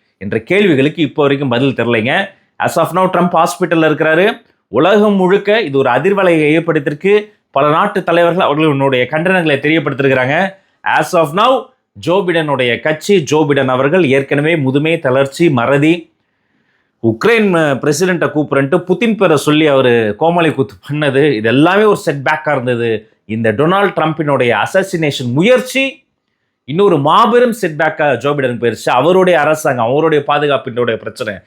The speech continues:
அவருடைய எதிரி, அவருடைய, அவரை எதிர்த்து வரக்கூடிய முன்னாள் அதிபரினுடைய பாதுகாப்புக்கு இவர்தான் பொறுப்பு. இவர் இந்த பாதுகாப்பில் இருந்த ஓட்டை எல்லாம் சேர்ந்து ஒரு பெரிய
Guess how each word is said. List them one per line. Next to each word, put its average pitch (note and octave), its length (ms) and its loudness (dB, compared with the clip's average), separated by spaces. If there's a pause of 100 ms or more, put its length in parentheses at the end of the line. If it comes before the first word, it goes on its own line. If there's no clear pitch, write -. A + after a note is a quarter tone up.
(220)
அவருடைய D#3+ 960 2 (200)
எதிரி, B2 420 -2
அவருடைய, B2+ 600 0
அவரை A2+ 200 0
எதிர்த்து F3+ 280 2
வரக்கூடிய B2+ 520 0 (180)
முன்னாள் D#3 420 0
அதிபரினுடைய C#3 500 0
பாதுகாப்புக்கு C3 600 -2
இவர்தான் F3+ 440 2
பொறுப்பு. B2+ 440 -6 (340)
இவர் C3+ 420 2
இந்த C3 160 0
பாதுகாப்பில் D#3 500 0
இருந்த B2 240 -2
ஓட்டை C3 360 -2
எல்லாம் F3 340 0
சேர்ந்து C#3 260 -2
ஒரு A#2 100 -4
பெரிய A#3 360 -2